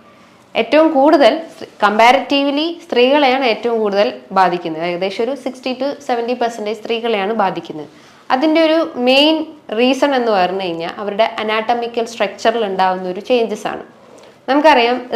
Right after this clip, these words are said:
റീനൽ സിസ്റ്റം എന്ന് പറയുമ്പം കിഡ്നി, യുററ്റർ, ബ്ലാഡർ, യുറേത്ര ഇത്രയും സ്ട്രക്ചേഴ്സ് ചേർന്നിട്ടാണ് നമ്മളെ ഈ റീനൽ സിസ്റ്റം ഉള്ളത്. അപ്പം ഈ നമ്മൾ കുടിക്കുന്ന വെള്ളം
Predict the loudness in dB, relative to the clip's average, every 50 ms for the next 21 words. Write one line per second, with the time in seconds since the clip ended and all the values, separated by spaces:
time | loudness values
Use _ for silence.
0 | 2 4 4 4 4 4 4 2 0 0 0 -2 -2 -2 2 0 0 2 2 0
1 | 0 2 4 4 2 2 0 -2 -2 -4 -4 -6 -8 -10 -12 -16 -20 -20 _ -20
2 | _ -6 -4 -4 -4 -4 -4 -2 -2 0 -2 -2 -6 -8 -18 -20 -20 -20 _ _
3 | _ _ _ _ -6 -2 0 4 4 4 2 2 0 2 2 4 4 2 -2 -10
4 | -18 -20 _ _ -10 -4 0 2 4 4 4 4 2 2 0 0 -4 -6 -8 -10
5 | -4 -4 0 0 0 0 0 -4 -8 -10 -8 -8 -4 0 2 2 4 4 4 2
6 | 2 2 0 -2 -2 -2 -2 -2 -2 2 2 0 0 2 0 0 0 -2 -4 -4
7 | -4 -4 -4 -4 -4 -6 -8 -10 -12 -16 _ -10 -2 0 0 0 0 -4 -8 -6
8 | -4 -2 -2 -2 -2 -2 0 0 0 0 -2 -2 -4 -6 -6 -2 -2 -2 -2 -2
9 | -2 -4 -4 -4 -6 -12 -16 -18 -20 -20 -20 -20 -20 -20 -20 -20 -20 -20 -20 -20
10 | _ _ -2 -2 0 0 0 0 -2 -4 -10 -18 -20 -20 -20 -20 -20 -20 -20 -16
11 | -6 -2 0 0 0 0 -2 -6 -14 -8 -2 -2 0 2 2 2 2 0 -2 -2
12 | -2 -2 -4 -2 0 -2 0 4 4 4 4 4 2 2 2 0 -4